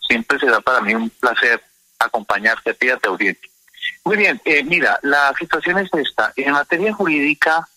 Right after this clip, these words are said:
eh, nos regimos por normas y las normas, eh, determinan las competencias. ¿Qué son las competencias? Las competencias son las funciones, eh, y el alcance de las mismas que están en esas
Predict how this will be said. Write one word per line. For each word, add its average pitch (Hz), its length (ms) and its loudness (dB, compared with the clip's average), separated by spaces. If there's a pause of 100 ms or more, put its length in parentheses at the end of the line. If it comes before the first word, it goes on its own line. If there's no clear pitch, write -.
(360)
eh, 127 320 0
nos 143 200 0
regimos 135 440 -2
por 123 240 0
normas 151 420 0 (400)
y 127 100 -2
las 117 200 0
normas, 151 500 2 (120)
eh, 123 100 -2
determinan 113 560 0
las 110 180 -2
competencias. 92 760 -4 (640)
¿Qué - 140 0
son 156 160 2
las 165 160 0
competencias? 117 840 -2
Las 110 140 -2
competencias 147 840 -2
son 156 460 2
las 123 260 0
funciones, 127 720 -4 (540)
eh, 117 360 2
y 127 140 2
el 113 80 2
alcance 131 440 -2
de 165 80 0
las 110 140 2
mismas 127 540 0 (220)
que 131 120 -4
están 156 540 -2
en 127 180 0
esas 135 280 0